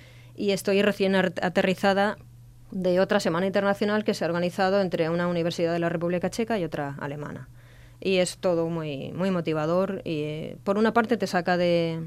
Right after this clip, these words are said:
el día a día, que es un poco más aburrido, y te lleva a conocer a gente de otros países, ver cómo se trabaja allí en relaciones internacionales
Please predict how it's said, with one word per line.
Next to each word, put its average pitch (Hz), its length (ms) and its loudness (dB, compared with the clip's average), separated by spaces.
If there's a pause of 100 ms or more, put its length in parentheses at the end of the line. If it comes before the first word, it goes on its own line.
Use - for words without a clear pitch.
(160)
el 175 140 2
día 175 160 6
a 175 40 4
día, 220 380 2
que 151 280 -2
es - 200 -10
un 170 140 -10
poco 135 180 -8
más 131 160 -4
aburrido, 240 400 0 (540)
y 226 160 0
te 208 240 4
lleva 233 220 8
a - 20 4
conocer 208 340 4
a - 20 0
gente 196 300 2
de 156 80 2
otros 165 240 -2
países, 240 560 2
ver 156 160 0
cómo 165 220 -4
se 160 100 -2
trabaja 151 400 0
allí 170 140 0
en 170 80 0
relaciones 170 420 -2
internacionales 226 880 -2